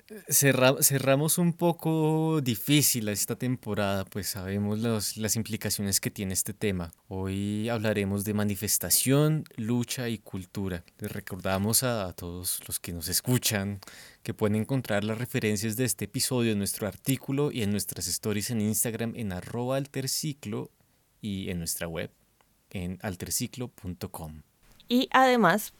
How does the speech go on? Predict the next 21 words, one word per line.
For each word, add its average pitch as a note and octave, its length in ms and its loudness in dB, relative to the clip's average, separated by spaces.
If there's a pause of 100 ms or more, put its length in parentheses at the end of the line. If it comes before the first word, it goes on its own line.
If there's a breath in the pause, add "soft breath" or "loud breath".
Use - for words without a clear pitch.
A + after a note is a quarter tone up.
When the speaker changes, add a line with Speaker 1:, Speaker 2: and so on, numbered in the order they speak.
Speaker 2:
este F#3+ 360 4
episodio F3+ 640 2 (420)
también E3+ 380 6
tiene E3 220 4
una D#3 200 4
playlist A#3+ 560 0 (440)
que F#3+ 180 8
van E3 260 4
a E3 40 4
poder E3+ 300 8
escuchar E3+ 580 0
en G3 400 2
nuestro E3+ 520 2
perfil D#3 520 0
en - 160 -6
Spotify. G#3+ 640 -2
También - 380 -6
estamos F#3 600 0 (160)
como G3 520 2
Alterciclo E3+ 720 -2 (300)
para E3 480 4